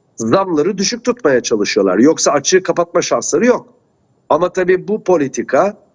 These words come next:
e, halktan yana bir politika değil. E, özellikle Türkiye gibi bir ülkede sabit gelirli nüfusun çok yoğun olduğu bir ülkede, e, bu insanları fakirliğe mahkum edecek düzeye doğru gidiyor.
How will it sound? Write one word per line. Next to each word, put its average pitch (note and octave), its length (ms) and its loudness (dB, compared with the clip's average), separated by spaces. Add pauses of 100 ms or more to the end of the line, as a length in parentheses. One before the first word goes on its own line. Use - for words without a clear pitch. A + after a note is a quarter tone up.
(220)
e, A2 40 2 (500)
halktan F3+ 440 0
yana D#3 300 0
bir C#3+ 120 -2
politika C#3+ 640 -2
değil. D3 260 0 (720)
E, A#2 40 4 (300)
özellikle E3+ 720 0 (580)
Türkiye G3 360 2
gibi D#3 300 -4
bir D#3 80 2
ülkede D3 560 0 (200)
sabit D#3 600 -2
gelirli D3+ 640 0
nüfusun D3 640 0 (260)
çok G3+ 260 -2
yoğun D#3+ 280 2
olduğu A#2+ 500 0 (180)
bir C3 140 2
ülkede, B2+ 640 0 (800)
e, A2+ 340 2
bu F#3 220 4
insanları E3+ 720 -2 (240)
fakirliğe D#3+ 480 -2
mahkum F3 400 -2
edecek C3+ 460 -2
düzeye C3 320 0
doğru A#2 200 0
gidiyor. E3 400 0